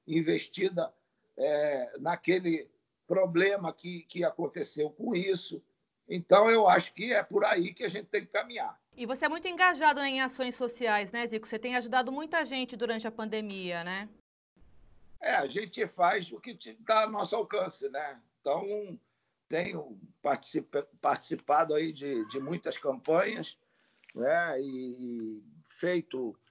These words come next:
Speaker 1: é, algumas, é, doações,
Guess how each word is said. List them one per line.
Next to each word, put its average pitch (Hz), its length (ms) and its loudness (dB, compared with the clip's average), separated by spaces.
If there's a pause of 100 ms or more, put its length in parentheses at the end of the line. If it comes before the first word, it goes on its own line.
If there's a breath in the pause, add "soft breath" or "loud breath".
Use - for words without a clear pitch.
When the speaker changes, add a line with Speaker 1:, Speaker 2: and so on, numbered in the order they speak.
(280)
Speaker 1:
é, 123 600 -2
algumas, 143 720 -4
é, 131 240 -6
doações, 160 1040 -4